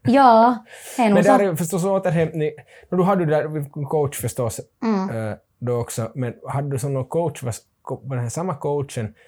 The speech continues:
Speaker 2: och co-, coachen så är det nog i, i, alltså maten med, med kosten?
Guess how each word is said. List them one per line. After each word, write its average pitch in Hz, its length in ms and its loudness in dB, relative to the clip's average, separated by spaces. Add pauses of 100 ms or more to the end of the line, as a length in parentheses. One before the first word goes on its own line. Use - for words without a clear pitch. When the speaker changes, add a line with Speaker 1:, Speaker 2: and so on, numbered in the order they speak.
(500)
Speaker 2:
och - 120 -14
co-, 117 240 -4 (380)
coachen 113 320 -4
så - 120 -6
är 107 40 -4
det 104 100 -4
nog 110 360 -6
i, 107 40 -6
i, 101 500 -8
alltså 117 200 -10
maten 107 600 -6
med, 107 120 -10
med 117 140 -8
kosten? 135 400 -6